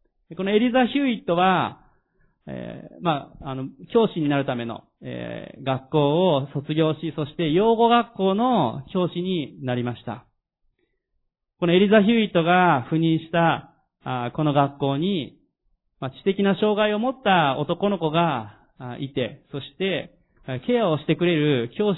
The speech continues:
師を求めていたようです。えー、その時にこのエリザは、「私がこの男の子の面倒を見ます」と、えー、自ら言って、その子を面倒を見始めました。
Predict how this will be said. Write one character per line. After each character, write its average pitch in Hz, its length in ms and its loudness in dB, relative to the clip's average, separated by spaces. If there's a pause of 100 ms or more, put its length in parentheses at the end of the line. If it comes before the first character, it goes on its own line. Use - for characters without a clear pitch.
師 151 80 -2
を 156 240 0
求 131 260 -4
め 156 120 0
て 139 80 0
い 131 80 -2
た 123 100 -4
よ 117 120 -4
う 110 40 -10
で 110 80 -10
す。 113 60 -14 (960)
え 139 60 -10
ー、 131 40 -14
そ 156 80 -4
の 147 80 -2
時 143 220 -4
に 185 180 -2
こ 151 100 -6
の 135 80 -4
エ 165 80 0
リ 147 120 0
ザ 127 120 -2
は、 151 320 0
「私 156 360 -4
が 175 500 -2
こ 147 80 -8
の 139 80 -4
男 135 240 -4
の 131 100 -6
子 123 120 -10
の 170 200 -4
面 139 180 -4
倒 170 120 -4
を 156 60 -4
見 151 100 -2
ま 196 180 0
す」 - 80 -18
と、 - 280 -6 (360)
え 127 80 -12
ー、 - 20 -6
自 131 200 -4
ら 117 220 -2
言 120 100 -4
っ 123 40 -14
て、 196 420 -4 (100)
そ 139 60 -10
の 127 100 -6
子 135 140 -14
を 170 220 -10
面 135 180 -6
倒 131 160 -2
を 165 120 -2
見 131 120 -4
始 123 180 -4
め 123 100 -4
ま 120 140 -8
し - 80 -20
た。 - 160 -20